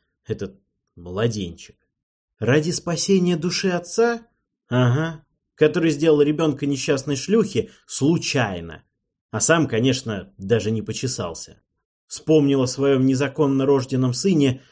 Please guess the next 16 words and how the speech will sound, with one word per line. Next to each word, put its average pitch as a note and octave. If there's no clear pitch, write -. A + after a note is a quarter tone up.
только D3
после C#3+
того, D#3+
как C#3
сдох G#2
старый F2+
пес. F#2+
Спохватился. B3+
И B2+
теперь C3
решил, C3
что -
именно A2+
Седрик C#3
и C#3
должен B2+